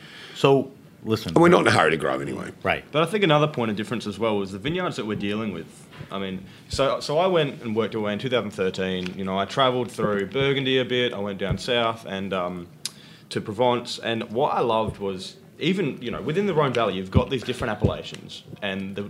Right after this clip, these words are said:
Speaker 3: wine styles are completely different. The tradition, the culture is completely different. And I loved that. I really, really loved it. And this is when I was just getting into wine, starting to understand what it was
Speaker 1: It was
Speaker 3: all
Speaker 1: a
Speaker 3: about.
Speaker 1: good education.
Speaker 3: Yeah, it was incredible.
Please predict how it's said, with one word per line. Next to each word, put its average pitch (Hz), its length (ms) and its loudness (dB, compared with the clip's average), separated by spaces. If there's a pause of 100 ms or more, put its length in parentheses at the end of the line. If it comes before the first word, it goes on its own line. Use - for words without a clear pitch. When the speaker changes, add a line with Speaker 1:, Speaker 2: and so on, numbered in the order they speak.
Speaker 3:
wine 127 260 2
styles 104 240 -4
are - 40 -14
completely 120 440 -4
different. 82 300 -12
The 87 80 -10
tradition, 117 540 -4
the 95 80 -6
culture 107 340 -6
is 90 80 -12
completely 113 400 -6
different. - 320 -12 (640)
And 101 360 -2
I 131 120 4
loved 151 240 2
that. 65 200 -6
I 107 100 0
really, 120 300 0
really 104 200 -2
loved 92 200 -2
it. 98 40 -2
And 117 100 -2
this 135 140 -4
is 113 80 -8
when 117 100 -4
I 95 60 0
was 95 100 -4
just 131 320 0
getting 107 200 -2
into 95 140 -6
wine, 92 220 -4
starting 95 240 -4
to 87 80 -8
understand 87 380 -6
what 85 80 -8
it 82 60 -10
was 90 80 -8
Speaker 1:
It 95 40 -4
was - 80 -4
Speaker 3:
all - 80 -4
Speaker 1:
a 82 40 -8
Speaker 3:
about. 87 120 0
Speaker 1:
good 95 80 2
education. 101 600 -2
Speaker 3:
Yeah, 131 240 2
it 113 120 -2
was 101 140 -8
incredible. 90 380 -8